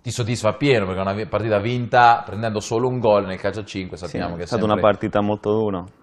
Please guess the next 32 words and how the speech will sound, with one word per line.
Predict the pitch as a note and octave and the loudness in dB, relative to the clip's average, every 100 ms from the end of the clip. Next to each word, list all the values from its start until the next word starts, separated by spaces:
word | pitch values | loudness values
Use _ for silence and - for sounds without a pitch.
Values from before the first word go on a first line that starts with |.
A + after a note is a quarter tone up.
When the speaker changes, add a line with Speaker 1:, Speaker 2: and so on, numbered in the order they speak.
| - | -16
Speaker 2:
E | G2 | -10
infatti | F#2 F#2 G#2 G2+ A2 | -10 -8 -8 -4 -4
il | G#2 - | -4 -8
primo | - A2+ A2+ | -8 -4 -2
tempo, | - A#2+ B2 A#2+ A2 | -2 -2 -2 -2 -2
giusto, | A2+ A2+ A2 | -2 -4 -4
abbiamo | G#2 | -4
finito | A2+ A2 G#2 | -6 -6 -4
con | G#2+ | -2
il | G#2+ | -4
due | G#2 G#2 | -2 -2
a | |
uno | G#2+ B2+ B2+ C3 - | -2 -2 -4 -6 -8
e | - | -8
poi | - G#2+ | -4 -4
il | |
secondo | - G2 A#2 A#2 | -4 -2 -2 0
tempo | A#2+ B2 | -2 -2
abbiamo | A2+ G#2+ | -2 -2
avuto | G2+ G#2 G#2 G2+ | -2 -4 -4 -4
delle | G2+ G2 | -2 -2
belle | G2+ G#2 | -2 -2
opportunità | G2 G2 - G2+ F#2+ - G#2+ G#2 | -2 -4 -6 -6 -6 -2 0 0
per | - G2 | -2 -6
fare | - G#2 G2+ G2 | -6 -4 -4 -4
tre, | - G#2 G2+ | -6 -4 -4
quattro, | - G#2 G2 - G2 | -2 -2 -2 -4 -4
anche | F#2+ F#2 F#2 G2 F#2 | -4 -6 -6 -6 -2
qualche | G2 G2 | -2 0
gol | F#2+ G2 | 0 0
in | F#2+ | -4
più. | - | -8